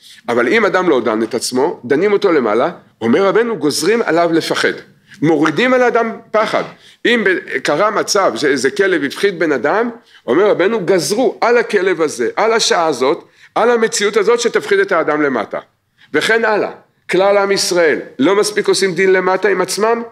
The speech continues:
גוזרים גזירה כללית שנפחד. כל אחד, מה שבדיוק הוא מקבל, הם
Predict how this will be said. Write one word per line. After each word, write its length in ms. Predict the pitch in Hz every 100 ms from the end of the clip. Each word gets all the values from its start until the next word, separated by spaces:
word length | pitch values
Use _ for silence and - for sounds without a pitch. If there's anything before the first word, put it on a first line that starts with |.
| _ - -
גוזרים 360 | 139 165 247 208
גזירה 320 | 147 190 226
כללית 320 | 233 226 240
שנפחד. 540 | - 165 160 160 175 127 - _ _
כל 240 | - 220
אחד, 300 | 233 233 214
מה 120 | 175 196
שבדיוק 420 | 220 202 220 226
הוא 80 | 220
מקבל, 420 | 220 214 196 165 -
הם 240 | 139 -